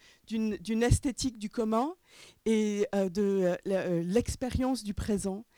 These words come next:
à laquelle, euh, Cage invite ses, euh, ses spectateurs. Et pour ouvrir, peut-être une citation de Stein, « Le but de l'art est de vivre dans le présent véritable, c'est-à-dire dans le présent véritable complet,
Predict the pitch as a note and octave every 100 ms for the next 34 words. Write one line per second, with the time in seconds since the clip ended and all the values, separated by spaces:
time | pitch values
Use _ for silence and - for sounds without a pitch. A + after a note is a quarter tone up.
0 | - _ - G3 F#3+ A#3 G#3 G3 G#3+ G3+
1 | - F#3 - A3 G#3+ - - G3+ F#3 A3+
2 | - - G#3+ G3 F#3+ F3+ G3+ - G#3 G3+
3 | - F#3+ - _ _ _ _ _ _ _
4 | - - - - - - F#3+ A#3 A#3+ G3+
5 | B3+ E4 C#4 A#3+ B3 C4 - A3+ A3 G#3
6 | G3 B3+ A3 - - G#3+ A3+ D#4 C4 G3+
7 | F#3+ _ _ - - - A3+ F#3+ C4+ -
8 | - B3 A3+ G#3+ A3 C#4+ C#4+ G#3 F#3 A3
9 | G#3 C4 B3+ G#3 E3+ A#3 A#3+ - B3 B3+
10 | B3+ A#3 G#3 - G3 F3 F3+ - _ _
11 | - - G#3+ G#3+ F#3 A#3 B3+ G#3 G3+ G3
12 | A3+ G#3+ A#3 A3+ A3 G3 - A3 A3+ G#3
13 | - - F#3+ - G#3+